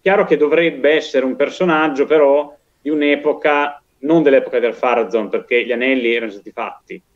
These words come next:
eh, ma prima, decisamente prima, quindi bisognerà vedere un po'.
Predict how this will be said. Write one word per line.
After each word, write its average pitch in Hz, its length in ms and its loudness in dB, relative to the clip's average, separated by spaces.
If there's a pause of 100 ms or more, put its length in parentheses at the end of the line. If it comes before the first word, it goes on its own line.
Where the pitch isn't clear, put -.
(380)
eh, 104 440 -4
ma 117 180 -6
prima, 104 460 -4
decisamente 107 520 -10
prima, 92 360 -10
quindi 107 480 -4
bisognerà 110 280 -2
vedere 107 260 4
un 101 140 -4
po'. 104 300 2